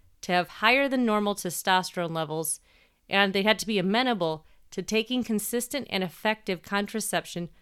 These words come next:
throughout the course of the study. This last part about contraception, that was particularly important because, one, animal studies have shown that the study glu-,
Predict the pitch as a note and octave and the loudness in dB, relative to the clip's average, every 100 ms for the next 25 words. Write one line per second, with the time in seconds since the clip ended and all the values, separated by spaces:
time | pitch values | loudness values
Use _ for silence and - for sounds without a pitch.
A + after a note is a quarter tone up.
0 | - - A3 A3 - - F3 E3 - E3 | -20 -2 2 2 2 -2 0 -2 -4 -6
1 | - - F3 - - _ _ _ _ _ | -6 -4 -6 -6 -20 _ _ _ _ _
2 | _ - F#3+ G#3+ G#3+ A#3+ - C#4+ B3+ A3+ | _ -6 -2 4 4 4 0 0 4 0
3 | - G#3+ G#3 G#3+ - F3+ - F#3 F3+ G3 | 2 -2 0 -4 -2 -4 -4 -6 -2 -2
4 | A#3+ B3 - G#3+ D4 D4 B3 G3+ F3 E3 | 0 -4 -6 -6 -6 -4 -2 0 0 -2
5 | - F3+ - D#3 E3+ E3+ D#3 G3+ A3+ G3+ | -4 -4 -4 -10 -8 -8 -6 0 2 2
6 | G3+ - - _ _ - G#3+ A#3+ A#3+ A#3 | -2 -10 -20 _ _ 0 4 4 2 2
7 | G3+ F#3 F#3 F3+ - - B3 G#3+ G#3+ - | 2 2 0 -4 -6 0 4 4 2 -4
8 | _ - - G3 - - B3 A#3 E3+ E3 | _ -10 -6 -4 -4 -2 -2 -2 0 0